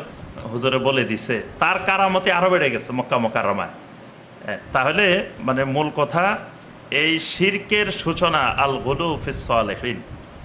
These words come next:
সালেহিনদেরকে নিয়ে বাড়াবাড়ি করা, সালেহিনদের নিয়ে সীমা অতিক্রম করা। এই যে লাত, উজ্জা, মানাত, যেই মূর্তিগুলোর আমরা নাম শুনি, এগুলোও কিন্তু এক একজন সালেহিন ব্যক্তির নাম।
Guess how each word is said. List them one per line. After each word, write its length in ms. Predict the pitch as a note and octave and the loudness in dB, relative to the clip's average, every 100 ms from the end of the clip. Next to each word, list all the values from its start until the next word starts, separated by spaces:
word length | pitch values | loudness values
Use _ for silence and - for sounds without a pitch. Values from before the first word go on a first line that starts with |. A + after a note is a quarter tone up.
| - | -12
সালেহিনদেরকে 1000 | - - D3 D3 C3 D#3+ F3 E3+ F3 D#3+ | -4 2 4 4 2 0 0 -2 -2 -4
নিয়ে 220 | C#3+ C#3+ | -4 -4
বাড়াবাড়ি 440 | D3+ A2 A2+ B2 B2 | -2 0 2 2 -2
করা, 300 | B2 B2+ B2+ | 0 0 0
সালেহিনদের 680 | - B2+ B2 A#2 C3+ C3+ | 2 2 2 -2 -4 -4
নিয়ে 340 | C3+ C#3+ D#3 E3+ - - - | -6 -6 -6 -6 -8 -18 -16
সীমা 400 | - - D3+ D3+ | -6 -2 0 2
অতিক্রম 500 | C#3+ C#3+ C3 - A2 G2 | 2 0 -4 -4 -6 -4
করা। 220 | G2 F#2 E2 - - - - - - - | -4 -4 -6 -16 -20 -20 -20 -20 -18 -4
এই 100 | C#3 | -2
যে 120 | D3+ | 0
লাত, 480 | C#3+ C3+ C#3+ D3 C#3 C3 | 2 2 4 0 -2 -4
উজ্জা, 380 | C3+ C3 C3+ B2+ | -2 2 2 4
মানাত, 380 | A#2+ B2 B2+ A#2+ - - - - - | 2 4 2 0 -6 -14 -14 -16 -6
যেই 360 | A#2 A#2+ A#2 - - | -2 0 -2 -6 -6
মূর্তিগুলোর 500 | C3 - C3 C3+ C#3 | -6 -4 -4 0 2
আমরা 220 | B2 B2 | 2 0
নাম 240 | A#2+ A2 G#2 | 2 0 -2
শুনি, 260 | - G#2+ | -4 -4
এগুলোও 300 | A2 C3+ D#3 | -2 0 0
কিন্তু 280 | E3 D#3+ - | 0 -4 0
এক 160 | E3 C#3+ | 0 0
একজন 300 | A#2+ A#2+ B2+ | -2 -2 -2
সালেহিন 540 | - B2+ C3 A#2+ C#3 | 2 2 2 0 -2
ব্যক্তির 320 | B2 - - | -6 -8 -6
নাম। 260 | A2 G#2 F#2 | -2 0 -2